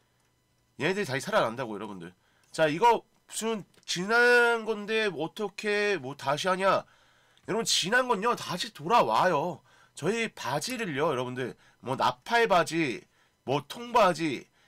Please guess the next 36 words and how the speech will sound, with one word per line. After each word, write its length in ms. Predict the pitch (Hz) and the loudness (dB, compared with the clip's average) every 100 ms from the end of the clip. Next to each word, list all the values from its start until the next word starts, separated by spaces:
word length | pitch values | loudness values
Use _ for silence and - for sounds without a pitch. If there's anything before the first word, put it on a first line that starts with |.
| _ | _
입었다가 380 | 131 214 220 175 | -2 0 4 2
뭐가 180 | 135 196 | 4 2
됐어요? 380 | 185 156 113 - _ | 2 0 -2 -4 _
스키니진, 640 | - - 262 240 165 123 - _ _ | -14 -10 -8 -6 -4 -4 -6 _ _
뭐 140 | 127 | -4
딱 240 | 127 202 - | 0 0 -2
붙는, 280 | 247 202 147 | -6 -4 -2
딱 160 | 196 | -2
달라붙는 600 | - 247 240 208 196 233 | 0 2 2 0 -2 -2
그 80 | - | -2
바지로 360 | 156 131 151 175 | -2 -2 0 -2
갔다가 300 | - 143 123 | -4 -2 0
어떻게 220 | 113 147 | -2 -6
됐어요? 220 | 127 165 | -6 -6
다시 480 | 175 135 208 214 135 _ _ - | -4 0 0 0 -4 _ _ -12
이 120 | 202 | -2
나팔의 440 | 185 131 - 214 185 | 2 2 2 0 -2
통바지 340 | 247 247 233 | -2 0 0
유행을 300 | 143 139 190 | -2 -4 -2
했단 220 | 202 233 | -4 -2
말이에요, 240 | 214 123 104 | 0 -2 -2
여러분들. 480 | 120 110 92 92 - _ - - - - | -6 -8 -12 -16 -18 _ -20 -20 -18 -10
핸드폰 380 | 247 254 233 | -8 0 0
똑같아요. 680 | 196 196 - 226 185 139 113 _ _ - | 0 -6 -4 -2 0 0 -2 _ _ -16
평면으로, 720 | - 254 269 269 233 160 - _ _ - | -12 -2 2 2 2 -2 -4 _ _ -8
이 120 | 160 | -8
평면으로 600 | - 247 254 240 233 247 | -6 -4 -2 -2 0 0
할 100 | 233 | 0
수 120 | 220 | -2
있는, 480 | 208 220 247 247 170 | -6 0 2 2 -2
이제 220 | 143 131 | -4 -4
핸드폰이 360 | 107 190 233 220 | -4 -8 -6 0
나왔다가 300 | 147 156 147 | 2 2 0
다시 320 | - 147 143 | 0 -2 0
어떻게 140 | 180 180 | -2 -4
했어요? 260 | - - | -2 -4